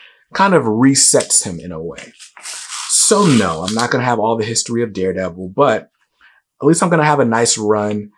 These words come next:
that wraps up all in one, um, and kinda gets to the essentials of who Daredevil is. And I'll go back and fill in the gaps later if, you know, I decide that Daredevil is a character that I want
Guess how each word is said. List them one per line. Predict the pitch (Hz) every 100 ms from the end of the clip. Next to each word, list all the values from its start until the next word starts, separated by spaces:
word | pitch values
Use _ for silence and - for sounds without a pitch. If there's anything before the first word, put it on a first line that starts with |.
| _ _ -
that | 101 98
wraps | 95 120 123 -
up | 127
all | 123 113 117
in | 117
one, | 98 95 92 92 95 - - - - - -
um, | 107 98 95 92 135
and | 135 127 117 - -
kinda | - 208 175
gets | 131 156 139 - - -
to | 160
the | 143 139
essentials | 135 143 139 143 120 -
of | 123 131 123
who | - 117
Daredevil | 117 110 101 85 -
is. | 139 127 - - - - - - - - -
And | 170
I'll | 214
go | 147 117
back | 117 107
and | 107 95
fill | - 101
in | 95 92
the | 90
gaps | 104 117 95 -
later | 107 151 95 - -
if, | 151 104 - - _ _ _ -
you | 120
know, | 95
I | 92 101
decide | 104 - 98 95
that | 98 90
Daredevil | 104 101 98 98 98
is | 98
a |
character | - 95 92 95
that | 92
I |
want | 90 98 123 -